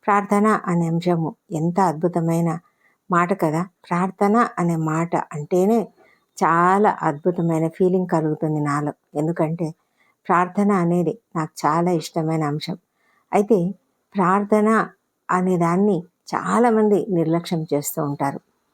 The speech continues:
అయితే పాపం చేయకపోవడం పాపము అని, ఆ, ప్రార్థన చేయకపోవడం పాపము అని సమూయేలు చెప్తూ ఉన్నాడు, ప్రవక్త అయిన సమూయేలు. ఎందుకంటే ప్రార్థన చేయడం మనకు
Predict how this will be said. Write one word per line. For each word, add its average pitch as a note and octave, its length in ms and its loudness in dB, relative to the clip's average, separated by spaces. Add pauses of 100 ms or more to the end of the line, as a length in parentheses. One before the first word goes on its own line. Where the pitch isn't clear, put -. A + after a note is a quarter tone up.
(380)
అయితే D#3 300 -2 (100)
పాపం D#3+ 360 0
చేయకపోవడం E3 800 -2 (100)
పాపము D#3+ 580 -2 (120)
అని, G#3 260 2 (800)
ఆ, F3 160 -4 (100)
ప్రార్థన F#3+ 440 2 (120)
చేయకపోవడం F3 720 0 (180)
పాపము E3 720 -2
అని E3+ 380 -2 (480)
సమూయేలు F#3 640 0 (320)
చెప్తూ D#3+ 280 -4
ఉన్నాడు, D3 360 -2
ప్రవక్త - 680 -6
అయిన D3+ 220 -2
సమూయేలు. D3+ 580 -4 (640)
ఎందుకంటే F3 640 0 (400)
ప్రార్థన G#3 480 2 (100)
చేయడం E3 420 0 (120)
మనకు E3 460 -2